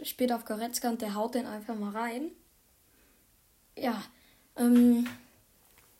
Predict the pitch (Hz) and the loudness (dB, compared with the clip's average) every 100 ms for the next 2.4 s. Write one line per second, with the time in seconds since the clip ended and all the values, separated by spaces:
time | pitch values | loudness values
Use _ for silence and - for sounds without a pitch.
0 | - - - - - 240 254 247 - 254 | -20 -20 -20 -20 -6 2 2 2 0 2
1 | 247 247 247 233 - - 247 277 240 247 | 0 -2 -4 -4 -6 -4 -2 2 4 4
2 | 247 247 240 | 2 -2 -2